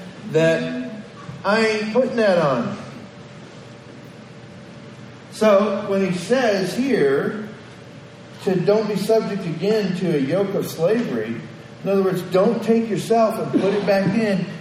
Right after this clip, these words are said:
and slip into it. 'Cause if I'm in Christ, I'm not in that yoke. And if I yoke myself to that, then that's what's gonna lead me. And so we're no longer led by the Holy Spirit then.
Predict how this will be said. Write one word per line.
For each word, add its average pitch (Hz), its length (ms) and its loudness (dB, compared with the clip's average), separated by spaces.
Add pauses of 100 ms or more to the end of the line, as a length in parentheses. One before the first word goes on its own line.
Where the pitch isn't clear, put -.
(160)
and 135 100 -6
slip 156 440 -2
into 139 380 -2
it. - 120 -6 (1900)
'Cause 202 220 4
if 180 180 2
I'm 190 220 2
in 185 220 0
Christ, 180 560 0 (680)
I'm 143 200 0
not 139 180 2
in 131 160 -2
that 135 260 0
yoke. 104 260 -2 (720)
And 131 120 -2
if 127 120 -2
I 139 60 4
yoke 151 420 2
myself 143 680 0
to 127 80 -4
that, 101 360 -4 (560)
then 117 180 -2
that's 127 280 -2
what's 143 180 -2
gonna 131 220 -2
lead 131 440 -4
me. 101 200 -6 (1400)
And 139 100 -4
so 151 160 2
we're 135 200 2
no 151 260 4
longer 233 500 4
led 190 340 2
by 170 180 4
the 156 120 2
Holy 170 240 2
Spirit 220 580 0
then. 113 360 -2